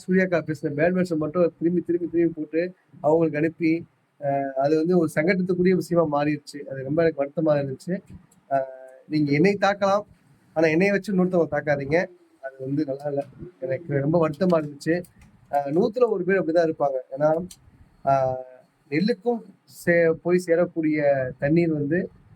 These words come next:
அங்க இருக்கக்கூடிய புல்லுக்கும் போற மாதிரி, நம்ம கொண்டு போற விஷயங்கள் வந்து நல்லதுக்கு மட்டும் போய் சேராது, சில விஷயம் கெட்டதுக்கும் போய் சேரும்.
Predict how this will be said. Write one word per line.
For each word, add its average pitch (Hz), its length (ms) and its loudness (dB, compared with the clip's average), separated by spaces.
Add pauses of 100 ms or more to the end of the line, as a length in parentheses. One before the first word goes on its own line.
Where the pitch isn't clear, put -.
(260)
அங்க 165 240 2
இருக்கக்கூடிய 180 360 2 (100)
புல்லுக்கும் 196 380 0
போற 151 200 2
மாதிரி, 143 540 2
நம்ம 139 240 0
கொண்டு 170 260 2
போற 190 180 4
விஷயங்கள் 160 400 0
வந்து 175 420 0 (320)
நல்லதுக்கு 190 380 2
மட்டும் 180 340 -2
போய் 160 200 0
சேராது, 143 460 0
சில 151 220 -6
விஷயம் 170 420 0
கெட்டதுக்கும் 175 440 -2
போய் 147 100 -4
சேரும். 143 360 -2